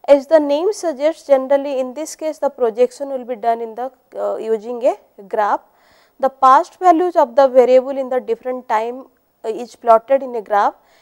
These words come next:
and movement of the series is assessed and the future values are forecasted. So, in this case we will identify, okay, here we need to, uh, forecast the demand. So, in that case we will see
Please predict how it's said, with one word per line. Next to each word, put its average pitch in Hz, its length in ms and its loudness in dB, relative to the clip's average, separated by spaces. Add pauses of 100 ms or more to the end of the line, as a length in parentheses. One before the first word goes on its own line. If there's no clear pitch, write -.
(140)
and 254 180 -2
movement 285 380 0
of 320 140 0
the 302 100 -2
series 262 360 -10
is 262 140 -12
assessed 262 400 -4
and 254 200 -12
the 240 80 -8
future 240 420 -8
values 214 360 -10
are 294 120 -8 (360)
forecasted. 208 640 -4 (420)
So, - 140 4
in 262 180 4
this 349 180 -4
case 370 380 0 (340)
we 247 80 -16
will 277 180 4
identify, 311 640 6
okay, 269 340 4
here 311 440 -2
we 277 140 -10
need 277 240 -8
to, 311 80 -6
uh, 240 260 4
forecast 247 600 2
the 370 160 0 (480)
demand. 233 380 -2 (400)
So, 247 280 -4
in 262 240 -8
that 330 300 0
case 349 320 -6
we 285 100 -6
will 277 100 -6
see 302 380 -10